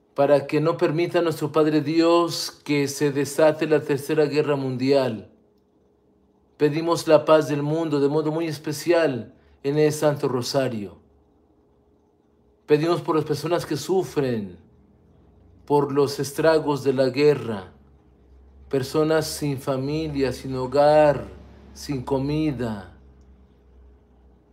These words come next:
Per-, pedimos por las personas que sufren en nuestro mundo de tantos modos,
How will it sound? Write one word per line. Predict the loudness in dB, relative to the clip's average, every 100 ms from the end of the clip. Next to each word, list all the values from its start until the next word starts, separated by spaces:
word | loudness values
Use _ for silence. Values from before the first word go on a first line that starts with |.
| _ _ _ _ _ _ _
Per-, | -2 -2 0
pedimos | 2 2 2 2 0 0
por | 0 2 2 2
las | -2
personas | 0 -4 -2 -2 0 -2 -4
que | -2 -2
sufren | 0 0 -2 -2 -2 -2 -2 -6
en | -6 -6
nuestro | -6 -4 -4
mundo | -2 -2 0
de | -2
tantos | 0 0 -2 -6 -4
modos, | -2 -2 -4 -10 -12 -18